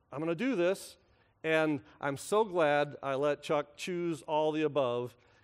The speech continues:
It was exactly the right choice for me. There were twelve of us on the Hero's Return, seventeen on the return. Two groups.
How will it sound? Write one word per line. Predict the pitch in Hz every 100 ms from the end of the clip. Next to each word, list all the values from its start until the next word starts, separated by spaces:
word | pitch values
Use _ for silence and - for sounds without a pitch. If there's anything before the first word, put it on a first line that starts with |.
| _
It | 147
was | 151 147
exactly | 143 127 127 139 143 139 135 135 127 _
the | 113
right | 117 117 113
choice | - 117 101 95 - - - _
for | - 101
me. | 92 - _ _ _ _ _ _ _ _ _ _ _ _ _ _ _ _ _ _ _ _ _ _ _ _ - _ _ _ _ _
There | 165
were | 214 208
twelve | - 269 254
of | 196 123
us | 92 - - - _ _ _ _ _ _ _ _ _ _ _ _ _ _ -
on | 143
the | 143
Hero's | 214 208 170
Return, | 160 196 202 240 220 - _ _ _
seventeen | - - 202 202 185 214 214 220 214 - -
on | 160
the | 165
return. | 156 190 147 101
Two | - 214
groups. | 208 214 -